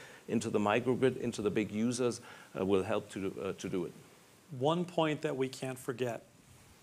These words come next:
Speaker 2: is today we are so focused on energy consumption, the co-, the dialogues that we're having,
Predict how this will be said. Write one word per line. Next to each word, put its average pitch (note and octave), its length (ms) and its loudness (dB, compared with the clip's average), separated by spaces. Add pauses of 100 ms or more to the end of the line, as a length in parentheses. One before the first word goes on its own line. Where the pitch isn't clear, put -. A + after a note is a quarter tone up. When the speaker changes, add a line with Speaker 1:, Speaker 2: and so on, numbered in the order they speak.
(480)
Speaker 2:
is C3+ 160 4
today E3 580 6
we D3 200 6
are C#3 120 6
so E3 260 6
focused D#3+ 440 2
on C#3 300 2 (120)
energy D3+ 480 2
consumption, C3+ 840 2
the A#2 60 -8
co-, - 160 -6
the C#3 160 -2
dialogues C#3 380 2
that D#3 80 -4
we're B2+ 100 0
having, A#2+ 400 0